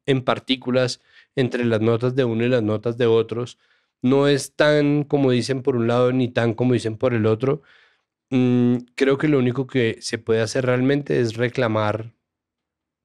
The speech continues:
como tú lo estás haciendo, un poco pregunta a pregunta,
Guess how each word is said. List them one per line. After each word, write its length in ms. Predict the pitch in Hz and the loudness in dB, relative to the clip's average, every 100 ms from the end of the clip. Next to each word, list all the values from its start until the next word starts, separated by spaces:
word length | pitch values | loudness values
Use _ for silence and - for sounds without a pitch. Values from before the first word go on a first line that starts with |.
| _ _ _ | _ _ _
como 220 | 151 151 | -2 0
tú 100 | 147 | 0
lo 80 | 147 | -2
estás 240 | 135 160 151 | -2 -2 -4
haciendo, 440 | 151 165 160 160 - | -2 0 -2 -4 -6
un 120 | 143 | -4
poco 220 | 147 151 | -2 -2
pregunta 400 | 156 131 123 131 | 0 0 0 -2
a 60 | 127 | -2
pregunta, 480 | 131 113 95 - | 0 0 -4 -10